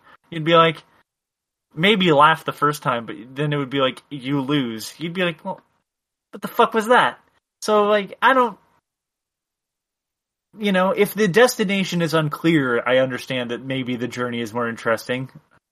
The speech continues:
We'll get Anodyne. But, like, you know, I wanted a giant creature, and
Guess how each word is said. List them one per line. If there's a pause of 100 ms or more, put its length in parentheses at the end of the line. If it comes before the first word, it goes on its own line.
(420)
We'll
get
Anodyne. (460)
But,
like, (1500)
you
know, (420)
I
wanted
a
giant (120)
creature, (720)
and